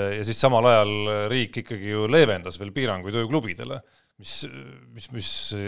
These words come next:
tundus nagu täiesti jabur ajal, kus meie ri-, juhtiv nii-öelda terviseametnik Irja Lutsar on ammu öelnud, et see on nagu ööklubide ja sellistes seltskondlikes siseruumides viibimise ha-, haigus eelkõige.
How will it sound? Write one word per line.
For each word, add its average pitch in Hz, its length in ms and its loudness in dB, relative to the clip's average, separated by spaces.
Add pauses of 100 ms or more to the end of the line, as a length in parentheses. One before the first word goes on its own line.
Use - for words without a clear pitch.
(140)
tundus 104 260 -4
nagu 98 160 -6
täiesti 131 400 4
jabur 107 380 2 (160)
ajal, 107 340 2
kus 101 220 -8 (600)
meie 104 240 -2
ri-, 139 140 -2 (100)
juhtiv 117 400 -6
nii-öelda 101 240 -4
terviseametnik 107 1000 -2
Irja 120 340 -4
Lutsar 101 380 -4
on 101 180 -8
ammu 135 360 0
öelnud, 90 200 -4
et 92 120 -8
see 104 100 -8
on 101 100 -6
nagu 95 160 -4
ööklubide 98 600 -4
ja 98 240 -2
sellistes 95 460 -10 (280)
seltskondlikes 104 840 -2
siseruumides 101 640 -2
viibimise 98 560 -4 (800)
ha-, - 480 -6
haigus 104 420 4
eelkõige. 95 480 -6